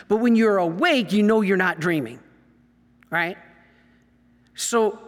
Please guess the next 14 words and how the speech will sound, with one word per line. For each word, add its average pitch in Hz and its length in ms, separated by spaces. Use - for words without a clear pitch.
this 185 280
giant 262 680
cobra 214 600
was 180 340
on 220 280
the 202 60
foot 247 320
of 196 200
my 175 240
bed, 143 360
and 165 100
I 233 160
woke 285 360
up - 720